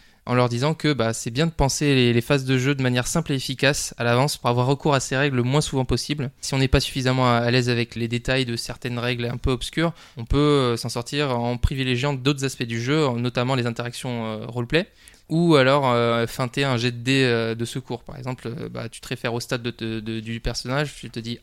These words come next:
Ah, bah, j'avais pas prévu ça. Bon, fais-moi un jet d'agilité, euh, pour voir si tu gagnes ce concours de danse. » Voilà. <laughs> Des trucs, euh, pas prévus, mais, euh, bon, tu essaies de faire une petite pirouette pour que ça passe et pour, euh, ne, ne pas casser l'immersion, ne pas casser la, la fluidité.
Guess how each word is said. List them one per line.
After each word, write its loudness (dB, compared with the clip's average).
Ah, 0
bah, -8
j'avais -8
pas -2
prévu -2
ça. 0
Bon, 0
fais-moi 2
un 4
jet 2
d'agilité, 2
euh, 2
pour -8
voir -2
si -8
tu -8
gagnes 4
ce -6
concours -2
de 4
danse. » 0
Voilà. 2
<laughs> -8
Des 0
trucs, 2
euh, 6
pas 6
prévus, 2
mais, 2
euh, 2
bon, -2
tu -6
essaies -2
de -4
faire 0
une 0
petite -12
pirouette 0
pour 2
que -8
ça 0
passe 2
et -6
pour, -4
euh, -2
ne, -2
ne -2
pas 4
casser -2
l'immersion, -2
ne 0
pas -2
casser -4
la, -2
la -4
fluidité. -8